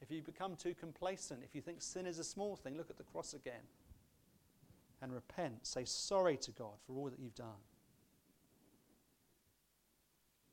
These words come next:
Look at the last sentence of verse eighteen, One Peter three, verse eighteen. Peter says, "Jesus was put to death in the body,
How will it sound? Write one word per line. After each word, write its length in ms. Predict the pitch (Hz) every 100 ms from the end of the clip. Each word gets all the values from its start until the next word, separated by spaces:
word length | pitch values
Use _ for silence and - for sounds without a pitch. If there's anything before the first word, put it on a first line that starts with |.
| - -
Look 140 | 175 -
at 60 |
the 60 | 151
last 340 | 135 131 -
sentence 480 | - 123 - 113 -
of 100 | 117
verse 300 | 113 113 -
eighteen, 480 | 123 117 - 113 104 101 - -
One 120 | 131
Peter 280 | 127 120 -
three, 200 | - 117
verse 300 | 110 113 -
eighteen. 400 | 107 104 113 104 - - - - - - - _ _ _ _ _ _ _ _ _ - -
Peter 260 | 143 151 143
says, 480 | - 120 117 - - - -
"Jesus 400 | - 131 139 160
was 120 | 143 110
put 260 | 143 147
to 100 | -
death 520 | 127 113 104 - - - -
in 140 | 135
the 80 | 143
body, 440 | 127 110 110 117